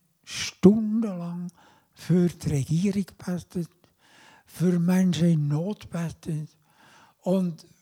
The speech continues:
in dieser Art haben sie Gott dienen. Und dienen es immer noch. Und als ich das, äh, gesehen habe,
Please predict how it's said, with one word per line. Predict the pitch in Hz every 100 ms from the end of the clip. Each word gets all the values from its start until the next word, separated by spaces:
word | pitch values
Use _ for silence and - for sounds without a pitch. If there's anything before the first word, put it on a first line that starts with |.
| _ _ _ -
in | 175
dieser | 170 160 170 180 -
Art | 127 131 190 170 - -
haben | 156
sie | - - -
Gott | 156 147 - -
dienen. | - - 175 160 120 - _ _ _ _
Und | 156 -
dienen | 208 208 214
es | 180 -
immer | - 160 175 180
noch. | 160 131 92 _ _ _ _ - _ _ _ _ _ _
Und | 170 175 _ _
als | 151 180 185
ich | -
das, | 190 156 - 156 294
äh, | 190 180 170 160 -
gesehen | - 147 180 208 180
habe, | 120